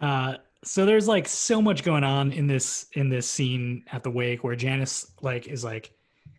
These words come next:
"Hey, we're gonna bring everybody into the great, great room. We're gonna, like, share some remembrances of Livia." That clearly doesn't go well. Hesh,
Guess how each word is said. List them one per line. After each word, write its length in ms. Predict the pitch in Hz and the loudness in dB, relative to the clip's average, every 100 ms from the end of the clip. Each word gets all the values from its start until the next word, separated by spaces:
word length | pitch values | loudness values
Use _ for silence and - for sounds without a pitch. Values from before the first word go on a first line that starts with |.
| _ _ _ _ | _ _ _ _
"Hey, 220 | 156 147 | 0 2
we're 120 | 143 147 | 2 2
gonna 120 | 139 | 0
bring 260 | 143 143 | 0 0
everybody 300 | 135 131 127 | 0 -2 -4
into 140 | 127 123 | -4 -4
the 60 | |
great, 260 | 123 135 127 127 - - | -2 -2 -2 -8 -16 -4
great 200 | 143 139 | -2 0
room. 240 | 135 135 | 0 0
We're 100 | 131 | 0
gonna, 280 | 123 127 120 117 _ | -4 -4 -6 -8 _
like, 360 | 139 117 113 - _ _ _ _ _ _ _ - | -10 -8 -10 -16 _ _ _ _ _ _ _ -8
share 280 | - 147 | -2 -2
some 240 | 135 156 139 | 0 -2 0
remembrances 680 | 139 185 180 151 165 151 135 | 0 2 0 0 0 0 -2
of 120 | 127 | -4
Livia." 580 | 165 156 151 147 139 139 _ _ _ _ _ _ - | -2 0 0 0 -4 -6 _ _ _ _ _ _ -10
That 200 | 131 - | -8 -6
clearly 320 | - 160 156 | 0 2 2
doesn't 180 | 143 135 | 0 0
go 160 | 135 135 | 0 0
well. 280 | 135 135 131 | -2 -2 -4
Hesh, 520 | 147 131 - - | -6 -8 -10 -14